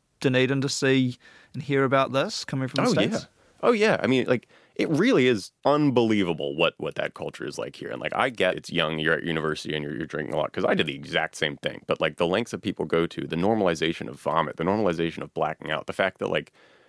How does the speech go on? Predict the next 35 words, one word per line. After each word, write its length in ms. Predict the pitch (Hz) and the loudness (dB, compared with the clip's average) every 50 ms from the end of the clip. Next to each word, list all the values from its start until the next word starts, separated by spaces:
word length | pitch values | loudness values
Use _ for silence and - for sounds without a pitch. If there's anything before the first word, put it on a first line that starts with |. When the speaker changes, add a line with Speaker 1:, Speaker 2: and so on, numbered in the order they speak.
| _ _ - | _ _ -4
Speaker 2:
you 80 | 101 | -2
know, 80 | 87 80 | -2 -2
people 300 | - 110 113 110 - 107 | -2 -2 -4 -2 0 2
will 140 | 95 87 80 | 2 2 2
say 240 | - - 85 85 | 2 2 0 0
things 280 | 76 - 76 73 71 - | 0 -2 -4 -4 -4 -2
like, 220 | 73 71 71 - - | -2 -2 -2 -2 -2
"It's 180 | - - - - | -2 -2 0 2
nothing 300 | 90 95 - - 98 87 | 0 2 2 2 0 0
harmful, 500 | 80 85 85 85 85 - - 78 76 - | 2 2 2 2 2 0 0 0 0 0
it's 180 | - - - | -2 -4 -4
just 240 | - - 82 - - | -4 -4 -2 -2 -2
a 60 | 85 | -4
bunch 420 | 76 73 - 95 87 82 78 - - | -4 -2 0 2 2 2 0 -2 -4
of 140 | 82 73 - | -6 -6 -4
drinking." 500 | - 82 82 80 - - - - - - _ - | -4 -4 -4 -4 -4 -8 -12 -12 -14 -14 _ -6
Like, 260 | - 76 - - - | -4 -4 -4 -2 0
they'll 100 | 90 85 | 0 0
say 260 | - - - 98 95 | 2 2 2 4 4
that 160 | 90 85 78 - | 4 4 2 2
and 160 | 80 78 - | -2 -4 -6
fully 460 | - - - 165 165 160 135 127 110 | -8 -4 0 2 4 4 4 2 2
believe 380 | 92 95 95 98 98 87 76 69 | 2 2 2 4 2 2 0 -2
it. 120 | - - _ _ _ _ - | -6 -8 _ _ _ _ -2
Speaker 1:
High 200 | - 202 220 226 | 0 2 2 2
schools 840 | 196 - - - 185 175 160 151 139 135 131 - - - - - _ - - - - _ _ _ | 0 -2 2 4 6 6 6 4 4 0 -2 -4 -4 -4 -6 -8 _ -20 -20 -20 -20 _ _ _
and 400 | - 135 139 135 131 131 127 110 - _ - | -2 0 0 0 0 -2 -4 -6 -8 _ -6
halls 340 | - 151 156 165 160 - | 0 0 2 2 0 -2
must 240 | 160 143 135 - - | -2 -4 -4 -2 -2
play 160 | - 135 127 | -2 -2 0
into 160 | 127 123 - 117 | -2 -4 -6 -6
this 220 | 127 117 - - | -6 -6 -6 -4
a 20 | |
little 200 | 120 123 123 123 | -2 -2 -2 -2
bit. 240 | 104 - 117 113 - | 0 -2 -4 -4 -6